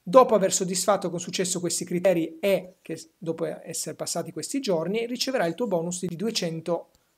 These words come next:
U S D C sul tuo account e potrai prelevare, potrai fare quello che vuoi. L'iscrizione è entro il cinque febbraio e durerà il, la, la strategia per quattordici giorni, quindi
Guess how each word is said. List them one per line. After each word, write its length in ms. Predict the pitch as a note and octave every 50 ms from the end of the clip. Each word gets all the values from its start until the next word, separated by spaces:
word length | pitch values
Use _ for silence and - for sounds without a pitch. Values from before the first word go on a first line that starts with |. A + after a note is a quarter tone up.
| _ _
U 180 | - G#3 G#3+ F#3+
S 120 | F3 F3+
D 80 | - A#3+
C 360 | - - - F#3 F3 F3+ -
sul 300 | - - G#3 F#3+ F3+ F3+
tuo 300 | - F#3 E3 E3 - -
account 560 | - F3 F3+ - - D#3 C3 C3+ D3 D#3+ -
e 40 | A3
potrai 280 | G#3+ A3 G3+ F3 D#3 -
prelevare, 400 | - F3+ A3 C4 B3+ A#3 A3 G#3
potrai 260 | F#3 G3 F3+ F#3 F3+
fare 220 | F3+ F3+ E3+ E3+
quello 160 | F3 - E3 D#3+
che 140 | D#3+ F3
vuoi. 280 | D#3+ D3 C#3+ C#3 C#3+ D3 - - _ _ _ _ _
L'iscrizione 1200 | G3+ G#3+ C4+ C4+ C4 - - G#3+ A3 G#3 G#3+ - - A3+ G#3+ G#3+ G#3+ A3 A#3+ B3+ B3+ C#4 C4 C4
è 260 | - G#3+ G3+ G3+ -
entro 460 | - A#3 A#3 A#3+ B3 A#3+ A#3 - B3 B3
il 80 | A3+
cinque 440 | A3 - - G#3 G3 F#3+ F3+ G3+ F#3+
febbraio 640 | F#3 F#3 F3 D#3 E3+ D#3+ D3+ D3+ D3+ D#3 E3 - - -
e 100 | A3 G#3+
durerà 580 | - B3+ C4+ C#4 B3 G#3+ G#3 A3 A#3 A3+ - - _ _ _
il, 280 | _ A3+ A3+ G3 F#3+ F#3+ - _
la, 340 | G3 F3 E3+ E3 D#3+ D#3+ D#3+
la 120 | E3 F3+
strategia 460 | F3+ - G3+ G3 F#3 B3+ G#3+ F#3 F3+
per 140 | F3 F3+ F3+
quattordici 480 | F3+ F#3 E3+ F3 F3+ E3 D3+ E3+ E3+ D#3+
giorni, 340 | D3+ D#3 C#3 C#3 D3 D3+
quindi 340 | - - F#3 E3+ D#3 D3+ -